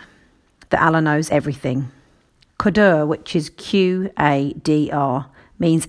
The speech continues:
everything is ordered by Allah. Another word for this is predestination.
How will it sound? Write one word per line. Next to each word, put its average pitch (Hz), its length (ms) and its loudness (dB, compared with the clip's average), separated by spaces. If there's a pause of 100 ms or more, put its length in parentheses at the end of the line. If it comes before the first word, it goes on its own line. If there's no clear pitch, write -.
everything 170 540 0
is - 240 -4
ordered 151 420 -2
by 147 140 2
Allah. 131 420 -2 (500)
Another 165 280 2
word 151 220 2
for 143 60 -12
this 143 220 -2
is 180 140 -6
predestination. 139 1120 -2